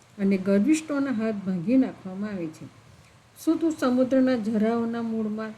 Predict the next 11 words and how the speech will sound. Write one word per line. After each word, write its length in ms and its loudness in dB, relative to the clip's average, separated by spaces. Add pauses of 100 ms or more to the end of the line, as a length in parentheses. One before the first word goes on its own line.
(220)
દાખલ 320 -4
થયો 360 -4
છે 200 -6 (640)
કે 80 -2
તેના 440 0
ઊંડાણની 440 2
શોધમાં 540 -4
તું 200 -18
ફરી 220 -2
વળ્યો 340 0
છે? 140 -8